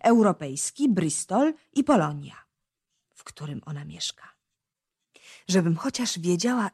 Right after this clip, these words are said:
ile ma lat lub jak wygląda. Stryj Albin nie miał telefonu i musiałam jechać aż na Żoliborz, by się dowiedzieć, że nie ma go w domu.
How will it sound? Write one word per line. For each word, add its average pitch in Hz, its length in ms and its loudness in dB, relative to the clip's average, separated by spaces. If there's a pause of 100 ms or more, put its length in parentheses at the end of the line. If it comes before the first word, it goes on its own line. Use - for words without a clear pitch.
ile 285 220 -6
ma 302 180 -4
lat 285 400 -10
lub 139 180 -16
jak 151 200 -10
wygląda. 170 600 -2 (1300)
Stryj 262 440 2
Albin 175 520 2
nie 160 140 2
miał 151 200 -6
telefonu 175 580 -4 (640)
i 185 60 4
musiałam 190 440 4
jechać 185 400 -2
aż 180 180 -4
na 170 160 -2
Żoliborz, 160 640 -6
by 165 100 -8
się 160 140 -4
dowiedzieć, 156 720 -4 (640)
że 156 200 -4
nie 147 140 -4
ma - 140 -6
go 156 100 -16
w 160 80 -18
domu. - 280 -14